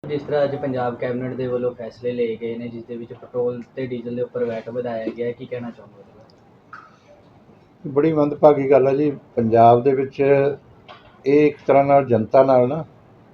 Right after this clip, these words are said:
Speaker 2: ਖਿਲਵਾੜ ਕਰਦੇ ਆ, ਡੀਸੈਂਟ ਵੇ ਨਾਲ ਡੌਜ ਕਰਨ ਵਾਲੀ ਗੱਲ ਆ। ਆਪਦਾ ਇਹਨਾਂ ਦਾ ਸਵਾ ਕੁ ਦੋ ਸਾਲ ਰਹਿ ਗਏ, ਇਹ ਸੋਚਦੇ ਆ ਵੀ ਇਸ ਤਰ੍ਹਾਂ ਹੀ ਡੌਜ ਕਰਕੇ ਪੂਰੇ ਕਰ ਲਈਏ, ਫਿਰ ਧੋਖਾ ਦੇ ਲਾਂਗੇ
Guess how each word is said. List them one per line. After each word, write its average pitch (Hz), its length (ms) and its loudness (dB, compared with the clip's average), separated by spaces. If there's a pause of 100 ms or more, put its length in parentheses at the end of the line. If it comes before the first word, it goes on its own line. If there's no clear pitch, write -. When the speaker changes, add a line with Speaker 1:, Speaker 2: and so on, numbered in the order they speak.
(280)
Speaker 2:
ਖਿਲਵਾੜ 135 460 6
ਕਰਦੇ 123 500 2
ਆ, 143 300 2 (1120)
ਡੀਸੈਂਟ 139 760 0
ਵੇ 135 240 6
ਨਾਲ 139 240 6
ਡੌਜ 135 280 6
ਕਰਨ 135 220 6
ਵਾਲੀ 127 240 6
ਗੱਲ 98 220 2
ਆ। 90 100 -10 (600)
ਆਪਦਾ 123 280 2
ਇਹਨਾਂ 139 180 2
ਦਾ 135 240 6
ਸਵਾ 123 300 4
ਕੁ 120 100 0
ਦੋ 120 140 6
ਸਾਲ 113 260 4
ਰਹਿ 107 140 0
ਗਏ, 117 220 2 (460)
ਇਹ 147 120 6
ਸੋਚਦੇ 131 420 2
ਆ 135 40 4
ਵੀ 139 180 4
ਇਸ 127 120 6
ਤਰ੍ਹਾਂ 139 200 -2
ਹੀ 123 60 0
ਡੌਜ 131 260 6
ਕਰਕੇ 123 320 2
ਪੂਰੇ 107 280 -4
ਕਰ 127 160 0
ਲਈਏ, 143 200 4
ਫਿਰ 143 180 0
ਧੋਖਾ 147 280 4
ਦੇ 127 100 6
ਲਾਂਗੇ 104 280 0